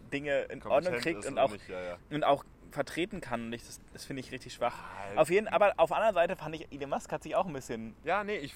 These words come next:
Speaker 2: ich, mir ging's nur um Elon Musk.
Speaker 1: Ich
Speaker 2: Ich
Speaker 1: fand,
Speaker 2: fand
Speaker 1: ich fand
Speaker 2: seine
Speaker 1: be-, ich fand beides scheiße.
Speaker 2: Ey, ganz ehrlich, ich hab ja nicht komplett gesehen. Ich habe ja diese Ausschnitte da
Speaker 1: Okay.
Speaker 2: gesehen, die wichtigsten Aussagen quasi von Elon. Und da dachte ich mir so, „Hä, was geht bei dir ab?“ So, äh, der andere Dulli stand ja eh die ganze Zeit nur daneben, so gefühlt.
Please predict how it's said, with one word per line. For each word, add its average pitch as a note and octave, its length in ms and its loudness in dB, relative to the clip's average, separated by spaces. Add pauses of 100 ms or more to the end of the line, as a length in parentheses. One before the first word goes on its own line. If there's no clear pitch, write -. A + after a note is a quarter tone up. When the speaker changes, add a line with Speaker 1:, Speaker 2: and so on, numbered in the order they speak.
Speaker 2:
ich, C3 140 -10
mir B2 160 -8
ging's G3+ 340 -10
nur A3+ 140 -6
um D3+ 100 -8
Elon A#2 240 -8
Musk. G2 180 -8
Speaker 1:
Ich E3 100 -2
Speaker 2:
Ich - 40 -10
Speaker 1:
fand, D#3+ 140 8
Speaker 2:
fand - 80 -2
Speaker 1:
ich D#3+ 60 -2
fand D#3+ 200 6
Speaker 2:
seine - 60 4
Speaker 1:
be-, A#3 80 4
ich D3 60 2
fand D3 140 8
beides D#3 280 6
scheiße. B2 320 2
Speaker 2:
Ey, B2+ 100 2
ganz C3 140 0
ehrlich, D3+ 280 -4
ich D#3 100 -6
hab D#3 100 -2 (120)
ja D#3 120 -4
nicht D#3 120 -10
komplett C#3 320 -8
gesehen. A2 220 -12
Ich A2 60 -10
habe B2 100 -6
ja B2 40 -10
diese A2+ 200 -8
Ausschnitte G#2 500 -8
da F2+ 100 -8
Speaker 1:
Okay. A2 100 -10
Speaker 2:
gesehen, G2 340 -8
die G2 140 -14
wichtigsten A2 580 -10
Aussagen G2 560 -6
quasi F#2+ 320 -8
von G2 180 -14
Elon. G2 360 -12
Und G2 100 -14
da G2 60 -10
dachte F2+ 180 -12
ich - 80 -20
mir A2+ 100 -8
so, G2+ 160 -8
„Hä, G#2+ 300 0
was A#2+ 160 -6
geht A#2+ 180 -14
bei C3 120 -4
dir A#2+ 240 -10
ab?“ - 100 -10 (280)
So, A#2+ 260 -2
äh, A#2+ 300 -2
der G#2+ 180 -4
andere D3+ 280 -4
Dulli D#3+ 300 -8
stand C#3+ 220 -6
ja C#3 60 -8
eh C3+ 60 -10
die D3+ 100 -10
ganze A#2 200 -8
Zeit G#2 100 -6
nur G2 120 -10
daneben, F#2+ 500 -10
so A#2 120 -14
gefühlt. B2+ 540 -12